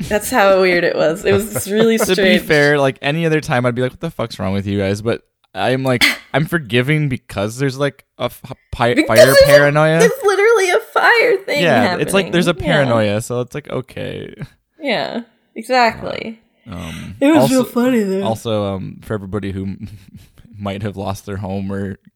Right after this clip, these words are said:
Speaker 2: hurt or
Speaker 1: <laughs>
Speaker 2: lost somebody, I am sorry.
Speaker 1: Yeah. <laughs>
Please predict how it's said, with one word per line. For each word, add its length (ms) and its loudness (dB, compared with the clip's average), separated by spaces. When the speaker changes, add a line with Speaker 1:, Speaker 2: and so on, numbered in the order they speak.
Speaker 2:
hurt 340 -10
or 60 -6
Speaker 1:
<laughs> 220 0
Speaker 2:
lost 180 -6
somebody, 460 -8
I 120 -14
am 160 -12
sorry. 360 -16
Speaker 1:
Yeah. 220 2
<laughs> 80 4